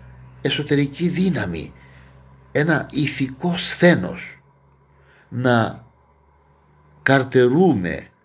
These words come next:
και με υπομονή να υπερνικούμε τις δυσκολίες μας και να θεμελιώνουμε μια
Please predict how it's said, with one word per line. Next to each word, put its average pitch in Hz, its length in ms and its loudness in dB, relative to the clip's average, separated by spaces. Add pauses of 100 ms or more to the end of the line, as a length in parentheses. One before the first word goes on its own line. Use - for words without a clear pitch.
(440)
και 135 140 0
με 135 100 0
υπομονή 127 920 0 (200)
να 120 220 0
υπερνικούμε 120 1300 0 (100)
τις 101 200 -6
δυσκολίες 98 640 0
μας 60 400 -16 (380)
και 143 100 -2
να 139 100 0
θεμελιώνουμε 165 580 0
μια 156 320 -2